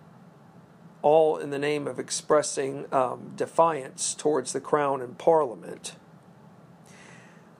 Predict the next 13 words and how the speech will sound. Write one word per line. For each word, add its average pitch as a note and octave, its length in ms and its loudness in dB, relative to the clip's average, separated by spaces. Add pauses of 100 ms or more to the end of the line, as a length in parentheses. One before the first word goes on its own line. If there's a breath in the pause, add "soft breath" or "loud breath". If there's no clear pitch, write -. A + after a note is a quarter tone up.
(140)
Why F#3 300 4
did A3 220 -8
Doctor F3+ 340 2
Benjamin D#3+ 540 -2
Church C#3+ 480 0
betray C#3+ 680 0 (220)
the C3+ 120 -2
Whig B2+ 340 -2
camp? G#2+ 540 -8 (800 loud breath)
I D3+ 100 6
read F3 320 2
this, - 560 -2
um, D3 320 4